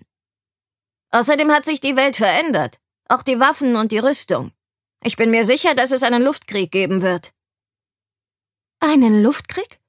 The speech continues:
Schlimmer noch als im großen Krieg?" "Wollen wir mal hoffen, dass die Regierung uns in letzter Minute noch davor bewahren kann. Chamberlain wird alles dafür tun, dass wir nicht in einen Krieg gezwungen werden."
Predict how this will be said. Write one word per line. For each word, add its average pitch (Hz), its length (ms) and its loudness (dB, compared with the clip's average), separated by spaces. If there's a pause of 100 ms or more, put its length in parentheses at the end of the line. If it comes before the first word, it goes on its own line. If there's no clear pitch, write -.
(180)
Schlimmer 349 320 0
noch 339 180 2
als 269 220 -2
im 254 120 0
großen 269 400 0
Krieg?" 403 380 -8 (1160)
"Wollen 208 280 0
wir 175 140 0
mal 170 260 -2
hoffen, 196 320 -2
dass 160 160 -4
die 190 120 -4
Regierung 190 520 -2
uns 165 260 -4
in 185 160 -4
letzter 190 360 -2
Minute 190 420 0
noch 175 160 -2
davor 170 360 -4
bewahren 170 500 -4
kann. - 280 -16 (880)
Chamberlain 190 600 0
wird 190 180 -4
alles 214 280 0
dafür 170 340 -2
tun, 190 340 -4
dass - 180 -10
wir 160 120 -6
nicht 180 240 -4
in 165 100 -4
einen 156 220 -6
Krieg 175 240 -8
gezwungen 175 500 -8
werden." 139 340 -12